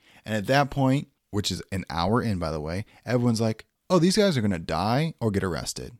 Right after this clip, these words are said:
Because you know the L A P D is after you. You know, he goes, "Our houses are bugged. Our cars are probably bugged. They probably have all of information. We need to disappear." And they're all like, "No." And he goes, "All right, you know the risk." And I'm like, "So all of you just became amateurs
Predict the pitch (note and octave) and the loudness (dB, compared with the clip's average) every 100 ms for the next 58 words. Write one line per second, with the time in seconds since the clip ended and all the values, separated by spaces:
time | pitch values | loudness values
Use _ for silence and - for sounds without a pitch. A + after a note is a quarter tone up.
0 | _ - C3 C3+ A#2 - - _ - A2 | _ 0 6 8 6 0 -10 _ -16 0
1 | C3+ D3 C#3+ D3 C3+ C#3+ C#3+ D3+ D3 A#2+ | 4 6 6 4 2 0 0 -2 0 -2
2 | F2 F2+ F#2 A#2 - _ - G#2 A2 B2 | -4 -4 -6 -6 -10 _ 0 4 6 6
3 | B2+ B2+ A2+ F#2+ - G#2 G2 - G#2+ G#2+ | 6 6 6 2 -2 0 0 -2 2 2
4 | G2+ F2+ F2 E2+ - - - _ - F#2 | 2 -4 -6 -6 -8 -12 -20 _ -6 -2
5 | F2+ E2 - - A#2+ A2+ F#2+ F2+ D#2+ D#2+ | -2 -4 -8 -4 2 4 4 0 -2 -4
6 | - - - - _ F2 A2+ A2 G#2 - | -6 -10 -12 -16 _ -6 -4 0 -2 0
7 | G2 F#2 F2+ - E2 - E2 F2 F#2 E2+ | -2 -2 -2 -4 -8 -8 -8 -4 -4 -4
8 | E2 E2+ - - - - - F2 E2+ E2 | -6 -8 -8 -10 -12 -12 -10 -8 -6 -6
9 | D2+ - F2 D#2 C2 - - C2+ - D#2 | -8 -8 -6 -6 -8 -10 -12 -12 -12 -10
10 | F#2 E2+ E2 C2 - - _ _ F2+ E2 | -6 -4 -4 -4 -12 -20 _ _ -6 -4
11 | D#2+ D#2+ D2+ - - F2 D2+ - - _ | -2 -2 -4 -6 -8 -8 -8 -10 -18 _
12 | - - A#2 A2 G2+ G2 F2 E2+ - F2 | -6 0 4 4 4 0 -2 -4 -4 -4
13 | E2+ E2 D#2 - - - - | -4 -4 -6 -8 -8 -10 -14